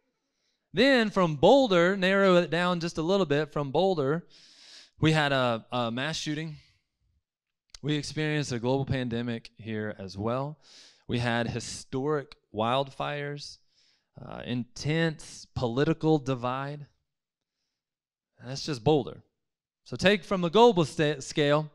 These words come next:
then a Boulder scale, and now let's zero in on your life. And I don't know everyone's story. You're sitting there thinking, "You don't know me?" You're right. I don't know. But I know enough of you to know that you're going through stuff.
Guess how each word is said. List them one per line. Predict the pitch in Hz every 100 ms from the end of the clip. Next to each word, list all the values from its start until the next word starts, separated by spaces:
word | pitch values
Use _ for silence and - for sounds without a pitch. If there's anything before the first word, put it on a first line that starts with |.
| _ _ _ _ _ _ _ _ _ _ _ _ _ -
then | 233 262
a |
Boulder | 214 254 247 185
scale, | - 165 143 147 151 -
and | 147
now | 214 240
let's | 208 127
zero | 131 202 196 185
in | 180 170 160
on | 143
your | 135
life. | 117 117 107 98 - - _ _ _ _ _ _ _ _ _ _ _ _
And | 123 135 135 131 127 - -
I | 151
don't | 202 185
know | 170
everyone's | 165 196 185 180
story. | - 120 113 131 135 _ _ _ _ _ _ _
You're | 113
sitting | 139 120
there | 117
thinking, | 117 110
"You | 135
don't | 175 165
know | 185
me?" | 202 196 -
You're | 143 175
right. | 160 196 185 _ -
I | 180
don't | 160 151 214
know. | 135 113 90 _ _ _ _ _
But | 123 156
I | 175
know | 180
enough | 165 185 196
of | 175
you | 190
to | 180
know | 180 185 143 131 - _ _
that | 147
you're | 143
going | 151 160 139
through | 156 147
stuff. | - 113 90 - -